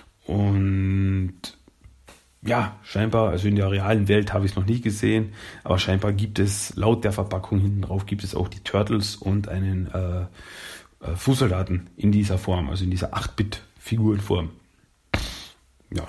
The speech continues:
wenn sie die gehabt hätten. Ich habe sogar gefragt, „Habt ihr noch andere?“ „Nee, nur das, was wir da haben.“ Hm. Also nur Shredder. Aber hey, besser ein Shredder in der Hand als ein Krang am Kopf. Ich wusste, ich, ich, keine Ahnung,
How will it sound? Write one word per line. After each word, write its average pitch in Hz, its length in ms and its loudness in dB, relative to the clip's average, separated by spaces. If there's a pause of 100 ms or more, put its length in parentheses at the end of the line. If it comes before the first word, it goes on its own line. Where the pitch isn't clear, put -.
(140)
wenn 85 100 -4
sie 87 120 -6
die 92 140 2
gehabt 117 320 0
hätten. 101 140 -2
Ich 92 140 -2
habe - 120 -2
sogar 151 260 2
gefragt, 123 420 -2
„Habt - 140 -2
ihr 117 60 2
noch 101 120 0
andere?“ 147 400 2
„Nee, 113 440 0
nur 120 160 2
das, 113 200 -2
was 101 120 -14
wir 104 80 -2
da 92 60 0
haben.“ 85 220 -4
Hm. 92 180 -2 (520)
Also 95 320 0 (120)
nur 107 140 6
Shredder. 95 380 0 (1080)
Aber 104 220 2
hey, 98 240 4 (920)
besser 110 280 0
ein 98 120 2
Shredder 107 500 2
in 101 80 2
der 98 140 4
Hand 107 340 2 (140)
als - 580 -2 (880)
ein 98 160 0 (360)
Krang 104 380 2
am 95 260 0
Kopf. - 340 -2 (260)
Ich 120 140 2
wusste, 131 240 6
ich, 101 280 4
ich, 101 200 -2
keine 101 200 0
Ahnung, 90 300 0